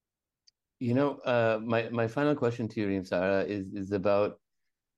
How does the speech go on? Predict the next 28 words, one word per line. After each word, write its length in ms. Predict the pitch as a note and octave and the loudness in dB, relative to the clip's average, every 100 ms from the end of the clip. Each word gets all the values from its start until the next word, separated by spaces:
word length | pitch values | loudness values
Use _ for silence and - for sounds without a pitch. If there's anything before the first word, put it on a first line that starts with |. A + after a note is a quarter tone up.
| G#2+ F#2 _ _ | -12 -12 _ _
the 260 | G#2+ G#2 G2+ | -2 0 0
portrayal 520 | - G#2 - A#2+ A#2+ | -4 -8 0 2 4
of 100 | F#2+ | 2
Muslims 640 | G2 - G#2+ G2 F#2 - - | -4 -6 -4 -2 -4 -8 -8
in 180 | G2+ F#2 | -8 -4
French 280 | G2+ F#2+ | -4 -2
media, 400 | G2+ G2 F2 E2 | 0 0 0 -2
both 240 | D#2+ G#2 F#2 | -2 -4 -2
good 140 | A2+ | -4
and 100 | G#2 | -2
bad. 300 | G2 E2+ D#2+ | 0 0 -2
And 200 | D#2+ F#2 | -6 -8
so 120 | - | -4
I 80 | G#2+ | 0
was 160 | C3 B2 | 2 2
wondering 460 | D3+ D#3+ D#3+ C#3+ | 0 0 2 0
if 100 | G#2 | -2
you 80 | A#2 | -4
could 120 | A#2 | -4
discuss 500 | G2+ - D3+ D3+ - _ _ - _ | -4 0 2 2 0 _ _ -20 _
how 580 | - A#2+ B2 B2 A#2 F#2+ G2+ | -4 0 2 4 2 0 -4
the 380 | G#2 G#2+ G#2+ G#2 | -2 -2 0 -2
portrayal 480 | G2 G2+ - D3 C3+ | -4 -10 0 2 4
of 200 | A2+ D3 | 4 2
Muslims 400 | C3 B2 G#2+ G#2 | -2 -2 -6 -4
within 280 | G#2+ A2+ G#2+ | -2 0 -2
French 320 | A2+ G#2+ G2+ | -2 -4 -2
media, 520 | G2+ F#2 F#2+ F#2 F2+ | 0 2 2 2 -2